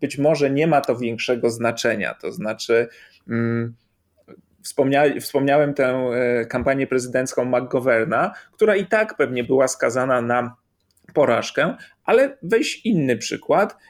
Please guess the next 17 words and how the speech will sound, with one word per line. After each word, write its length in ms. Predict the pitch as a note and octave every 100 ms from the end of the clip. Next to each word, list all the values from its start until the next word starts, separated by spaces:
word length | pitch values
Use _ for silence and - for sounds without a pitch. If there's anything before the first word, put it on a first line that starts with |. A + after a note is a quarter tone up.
| -
e, 440 | D3 D#3 C#3 B2
znacznie 420 | B2 C#3 C#3+ D#3+
bliższy 440 | C3 C3 A#2 - B2+
nam, 300 | C#3+ G3+ A3
czyli 280 | - G3 G#3
kampanię 500 | F3 E3+ D#3 F3 E3+
Johna 220 | E3 D#3
McCaina 640 | D#3+ D#3+ - D3+ B2 A2 F#2
i 100 | A#2+
jego 260 | C3+ D#3 E3+
wybr-, 440 | D3 C3+ D3 C3+
wybór 480 | C3+ C#3+ C#3+ C#3+ - -
Sarah 440 | C3 - C#3 B2+ C3
Palin. 460 | C3 A#2 G#2 - _ _ - - -
E, 420 | A#2+ A2 A2 G#2+ _ _
no 260 | - C3+ D3+
i 260 | A#3 C4